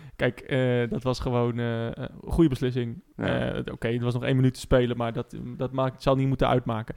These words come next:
Speaker 2: Nee.
Speaker 1: Ehm, dus, eh, dus nu, nu R-, Utrecht R K C niet gestaakt vanwege, eh, blikjes bier of,
Speaker 2: Nee,
Speaker 1: eh,
Speaker 2: maar
Speaker 1: of,
Speaker 2: het
Speaker 1: of,
Speaker 2: paste
Speaker 1: eh,
Speaker 2: wel.
Speaker 1: bekertjes.
Speaker 2: Ik, ik vond het wel heel mooi bij de wedstrijd
Speaker 1: Ja.
Speaker 2: passen ook een beetje.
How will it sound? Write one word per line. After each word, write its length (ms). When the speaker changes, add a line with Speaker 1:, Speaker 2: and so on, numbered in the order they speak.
Speaker 2:
Nee. 280
Speaker 1:
Ehm, 340
dus, 340
eh, 640
dus 220
nu, 120
nu 320
R-, 300
Utrecht 240
R 120
K 40
C 40
niet 160
gestaakt 400
vanwege, 400
eh, 260
blikjes 320
bier 300
of, 100
Speaker 2:
Nee, 140
Speaker 1:
eh, 60
Speaker 2:
maar 120
Speaker 1:
of, 60
Speaker 2:
het 80
Speaker 1:
of, 60
Speaker 2:
paste 220
Speaker 1:
eh, 60
Speaker 2:
wel. 500
Speaker 1:
bekertjes. 480
Speaker 2:
Ik, 60
ik 60
vond 200
het 100
wel 260
heel 120
mooi 220
bij 80
de 60
wedstrijd 360
Speaker 1:
Ja. 60
Speaker 2:
passen 320
ook 140
een 80
beetje. 420